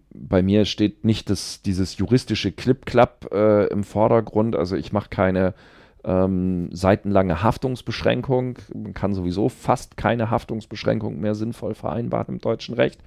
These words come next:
Aber, ähm, sondern ich versuch halt sozusagen mich an den, wie soll ich das nennen, Sollbruchstellen einer Vertragsbeziehung entlang zu hangeln und versuch zu gucken, okay,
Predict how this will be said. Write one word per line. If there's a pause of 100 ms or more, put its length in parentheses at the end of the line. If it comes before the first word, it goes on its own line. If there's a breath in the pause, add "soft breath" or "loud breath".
(720 loud breath)
Aber,
ähm, (260)
sondern
ich
versuch
halt (240)
sozusagen
mich
an
den, (640 soft breath)
wie
soll
ich
das
nennen,
Sollbruchstellen
einer
Vertragsbeziehung (200)
entlang
zu
hangeln
und
versuch
zu
gucken,
okay,